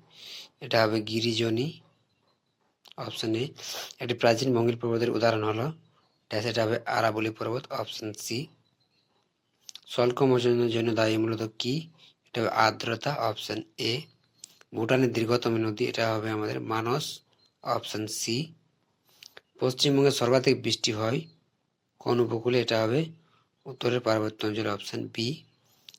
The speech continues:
এরপর বিভাগ খ তে দেখবো, দেখো নিরক্ষরেখা ধ্রুবতার আগে বলে কি ভুল, ঠিক ভুল, দেখো সত্য মিথ্যা,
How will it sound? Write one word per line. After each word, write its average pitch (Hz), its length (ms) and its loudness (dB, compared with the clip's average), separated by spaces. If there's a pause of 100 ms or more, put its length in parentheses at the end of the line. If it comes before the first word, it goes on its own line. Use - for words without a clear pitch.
এরপর 120 200 -2
বিভাগ 117 320 4
খ - 60 -8 (120)
তে - 160 -18
দেখবো, 113 340 0
দেখো 120 280 -10 (1400)
নিরক্ষরেখা 147 560 10 (140)
ধ্রুবতার 123 360 4
আগে 120 200 6 (460)
বলে 110 240 -4
কি - 180 -12
ভুল, 110 260 -6 (540)
ঠিক 117 200 -2
ভুল, 110 180 2
দেখো 104 240 -4 (640)
সত্য - 360 -14
মিথ্যা, 110 360 -2